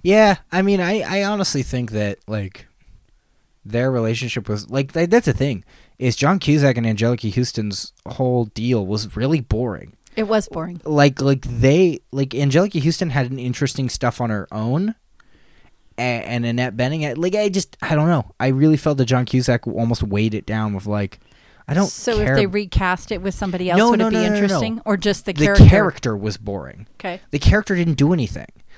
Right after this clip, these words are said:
Speaker 1: Like, he was kind of a re-, he was the mark.
Speaker 2: Right.
Speaker 1: But it would have been much more interesting to see that from someone else's point of view.
Speaker 2: Okay.
Speaker 1: You, when you watch Ocean's Eleven,
Speaker 2: Okay.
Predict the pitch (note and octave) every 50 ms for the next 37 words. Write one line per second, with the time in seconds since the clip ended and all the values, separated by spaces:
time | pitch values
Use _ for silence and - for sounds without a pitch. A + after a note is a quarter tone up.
0 | - - - - - G3 F#3 F3 - - D#3+ E3 E3+ E3+ D3+ D#3 C3 C3 - -
1 | - - - B3 B3 G3 D#3 C3 C3 B2 A#2 A2+ C#3 F#3 G3+ D3 D3 - - -
2 | - - _ _ _ _ - G3 F#3 E3+ D#3+ - - F#3 F#3 G3 E3 F#3 F#3+ F#3
3 | D#3 C#3 F3 E3+ D#3+ D#3 D3 D3 C#3+ - - E3 C#3+ A2+ C3+ F#3 F3 - E3+ -
4 | - - D#3 C#3 - - D#3+ - - - D#3+ D3+ C#3+ C3+ C#3+ C#3 A#2+ - - -
5 | - - C#3+ C#3 C#3+ C#3 B2+ B2 B2 B2 B2 - _ _ _ _ _ _ _ _
6 | _ _ _ - - - E3 D#3+ D#3+ D#3+ D3+ C#3+ C3 D3 D3 - - E3+ - -
7 | - D3 D3 D3+ D3 C#3 B2 B2+ C3+ F#3+ A#3+ C4+ C#4+ E4 - _ _ _ _ G3+
8 | G3+ G3 - F#3+ F3+ F3+ - - - - - D3+ D3+ D#3 - - - - - -
9 | - - - D#3 D3 E3+ E3+ D#3+ C#3+ D3+ F3+ G#3+ G#3 F#3+ D#3 D3+ D#3+ E3 - -
10 | - - - - - _ _ - C3+ C#3 C#3+ - - D3 C3+ A#2 A#2 G#2+ G#2 F#2
11 | E2+ - A1+ - - - - - A#3 - F#3+ F#3+ G#3+